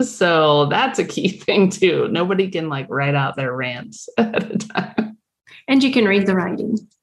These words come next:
Speaker 1: Right. Yes. Also nice. So big fan of Jamboard. I actually use it, um, now because I'm so visual. So if I am planning something out with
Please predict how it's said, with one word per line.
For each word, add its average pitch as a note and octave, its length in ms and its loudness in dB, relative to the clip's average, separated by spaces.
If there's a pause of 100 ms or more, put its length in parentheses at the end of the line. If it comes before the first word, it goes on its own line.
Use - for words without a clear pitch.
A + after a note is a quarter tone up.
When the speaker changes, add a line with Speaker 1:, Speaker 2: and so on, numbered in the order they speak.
(120)
Speaker 1:
Right. - 320 -2 (320)
Yes. - 340 -2
Also F#3 220 0
nice. - 360 -8 (200)
So F3+ 380 -2
big A3+ 180 2
fan A3 200 6
of G3 80 4
Jamboard. F3 440 2
I C4 160 2
actually A3+ 260 0
use F#3+ 100 0
it, - 280 0 (420)
um, D#3+ 640 0
now E3 840 0 (140)
because F#3 280 2
I'm G#3+ 220 4
so A#3+ 160 4
visual. F3 500 0
So F3+ 220 0
if E3 100 -4
I F3+ 260 2
am E3 580 -2 (360)
planning G3+ 500 4
something F3+ 340 0
out D3+ 340 -2
with E3 260 -2